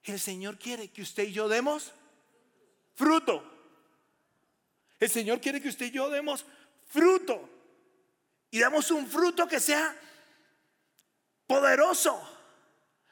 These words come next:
Pero tengo que tomar decisiones. Usted vio ese video que estaba ahí. En ese video que estaba ahí, yo estoy orando con un hombre.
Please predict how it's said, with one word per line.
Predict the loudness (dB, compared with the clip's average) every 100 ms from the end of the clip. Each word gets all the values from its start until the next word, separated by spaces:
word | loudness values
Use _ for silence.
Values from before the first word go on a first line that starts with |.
| -18
Pero | -12 -10
tengo | -10 -10
que | -12
tomar | -12 -12 -10
decisiones. | -8 -8 -8 -12 -14 -16 -20 -20 _ _ _ _ _ _ _ _ _ _ _ _ _ _ -16
Usted | -10 -8
vio | -8
ese | -10 -12
video | -12 -12 -12
que | -14
estaba | -16 -14 -16
ahí. | -16 -18 _ _ _ _ _ _ _ _ _ _ _ _ _ _ _ _ _ _ _ -14
En | -10
ese | -8 -8
video | -8 -10
que | -14
estaba | -14 -12 -10
ahí, | -10
yo | -12
estoy | -14 -14 -14
orando | -16 -16 -18
con | -20
un | -20 -20
hombre. | -20 -20